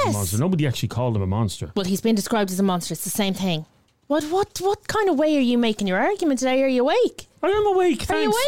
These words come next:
Speaker 1: awake?
Speaker 2: Yes, I am awake. Thanks very much.
Speaker 1: It's like arguing with a twelve-year-old.
Speaker 2: That's what it is, arguing with a twelve-year-old.
Speaker 1: You're an
Speaker 2: Yeah.
Speaker 1: idiot.
Speaker 2: Sorry, did you not hear what Eileen said? You can't, in this day and age, you can't be too kind to kids.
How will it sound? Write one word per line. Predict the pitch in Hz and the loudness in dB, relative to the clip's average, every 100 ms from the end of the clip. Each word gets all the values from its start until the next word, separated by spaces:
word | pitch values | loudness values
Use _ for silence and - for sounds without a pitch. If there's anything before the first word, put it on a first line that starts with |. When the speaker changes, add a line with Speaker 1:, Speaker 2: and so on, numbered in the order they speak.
| 523 | 0
Speaker 1:
awake? | - - | -2 -4
Speaker 2:
Yes, | 339 330 | -2 0
I | 359 | 0
am | - 349 | 0 2
awake. | 302 277 214 | 2 2 0
Thanks | 262 240 | 0 0
very | 240 220 | 0 2
much. | 220 196 - | 2 0 -4
Speaker 1:
It's | - | 0
like | 466 - | 0 0
arguing | 349 370 330 339 | 0 0 2 2
with | 311 | 2
a | 302 _ - | 0 _ -8
twelve-year-old. | - 466 539 480 427 403 247 202 - - | 0 2 2 4 4 4 2 0 -2 -2
Speaker 2:
That's | 151 - | -2 0
what | 117 | 0
it | 113 | 0
is, | 104 104 | 2 2
arguing | 127 113 | 2 2
with | 110 | 2
a | 98 | 0
twelve-year-old. | 113 92 95 | -2 -4 0
Speaker 1:
You're | 415 427 403 | 0 2 0
an | 508 | 2
Speaker 2:
Yeah. | 539 | 2
Speaker 1:
idiot. | 302 - - - _ _ _ _ _ _ | 0 -2 -8 -10 _ _ _ _ _ _
Speaker 2:
Sorry, | - 240 | -2 0
did | 165 180 | 2 2
you | 247 | 2
not | 311 | 2
hear | 311 | 2
what | 254 | 2
Eileen | 262 240 190 | 0 2 2
said? | - 185 127 120 | 2 0 0 0
You | 156 | 0
can't, | 147 - 226 233 220 - | 0 0 0 2 0 -4
in | 185 180 202 202 | -8 -2 2 4
this | 240 - | 2 2
day | 208 | 2
and | 190 | 2
age, | 180 | 2
you | 170 | 0
can't | - 170 | 0 0
be | 156 | 0
too | 151 135 | 0 0
kind | 123 120 | 0 0
to | - | 0
kids. | 247 294 139 - | 0 0 0 -6